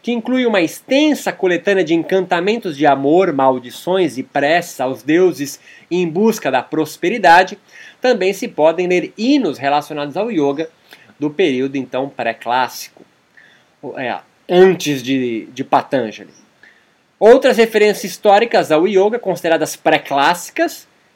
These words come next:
estão nas Upanishads, textos pós-védicos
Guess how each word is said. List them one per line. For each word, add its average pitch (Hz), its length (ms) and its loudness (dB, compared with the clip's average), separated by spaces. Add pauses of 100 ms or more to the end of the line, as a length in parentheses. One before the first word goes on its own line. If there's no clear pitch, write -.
(600)
estão 202 300 0
nas 220 160 2
Upanishads, 190 920 2 (400)
textos 180 540 4 (300)
pós-védicos 170 1080 2